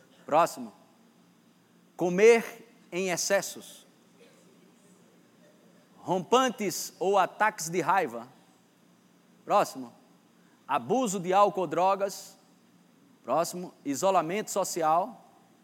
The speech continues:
Tem mais? Não. E tem uma, eu colo-, eu esqueci de mudar. O Sistema Nacional, de, é, do Instituto Nacional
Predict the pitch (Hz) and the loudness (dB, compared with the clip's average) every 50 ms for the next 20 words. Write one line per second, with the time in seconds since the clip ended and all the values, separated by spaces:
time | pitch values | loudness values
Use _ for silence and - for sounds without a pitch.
0 | _ _ _ _ _ _ _ 127 135 143 175 208 226 240 220 - - - - _ | _ _ _ _ _ _ _ -12 -2 2 2 2 2 0 -6 -12 -18 -20 -20 _
1 | _ _ _ _ _ _ _ _ _ _ _ _ _ _ _ - 120 113 98 87 | _ _ _ _ _ _ _ _ _ _ _ _ _ _ _ -14 -14 -14 -14 -16
2 | - _ _ _ _ _ _ _ - 131 131 - 170 180 185 190 196 190 185 180 | -20 _ _ _ _ _ _ _ -16 -14 -8 -6 -4 -4 -4 -4 -2 0 2 2
3 | 165 147 131 120 - - - _ _ _ _ _ _ _ _ _ _ _ - _ | 2 2 0 -4 -10 -20 -20 _ _ _ _ _ _ _ _ _ _ _ -20 _
4 | _ _ _ _ _ _ _ _ _ _ _ _ _ _ _ _ _ _ _ _ | _ _ _ _ _ _ _ _ _ _ _ _ _ _ _ _ _ _ _ _
5 | _ _ _ _ _ _ _ _ _ - 151 160 156 - 170 170 165 - 151 147 | _ _ _ _ _ _ _ _ _ 0 0 0 0 -4 -4 -4 -2 -2 -2 -2
6 | 143 - - 156 - - 160 156 160 156 147 131 135 131 120 113 104 - - - | -2 -2 -4 -4 -2 -2 -4 -4 -2 -4 -4 -2 0 0 0 0 -2 -6 -16 -20
7 | - - 147 143 - 185 - - - 208 214 202 190 190 185 185 - - 196 170 | -10 -8 -4 -4 -4 -4 -4 -2 -2 0 0 0 2 2 2 0 2 0 -2 -2
8 | 151 147 143 139 139 151 170 180 175 - - _ _ _ _ _ _ _ _ _ | 0 2 4 4 4 2 -2 -6 -14 -20 -20 _ _ _ _ _ _ _ _ _
9 | _ _ _ _ _ _ _ _ _ _ _ _ 104 104 101 107 127 _ - - | _ _ _ _ _ _ _ _ _ _ _ _ -20 -20 -18 -18 -18 _ -12 -10
10 | 120 120 - - _ _ _ _ - 139 151 180 - - - 185 - - 233 262 | -10 -10 -10 -14 _ _ _ _ -2 -2 0 0 0 0 -2 -4 -2 0 0 0
11 | 254 - 220 202 196 190 - - 180 156 147 156 151 151 165 180 190 190 - - | 2 0 2 4 4 4 4 2 2 4 6 8 8 8 6 4 2 -6 -14 -20
12 | - - - | -20 -20 -20